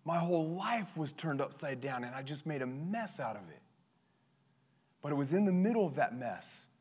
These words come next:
four o'clock in the morning, where I sat down and I said, "I'm ready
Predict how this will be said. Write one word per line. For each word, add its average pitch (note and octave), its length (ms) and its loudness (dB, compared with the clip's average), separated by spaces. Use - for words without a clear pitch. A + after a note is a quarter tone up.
four A3 360 -2
o'clock G#3 340 -4
in G3 80 2
the F3 80 2
morning, C3+ 380 -2
where C#3 120 -2
I C3 60 -4
sat F3 400 -4
down B2 320 -2
and A#2+ 100 -10
I A#2+ 60 -4
said, A2+ 280 -4
"I'm C3+ 240 -2
ready B2 380 -4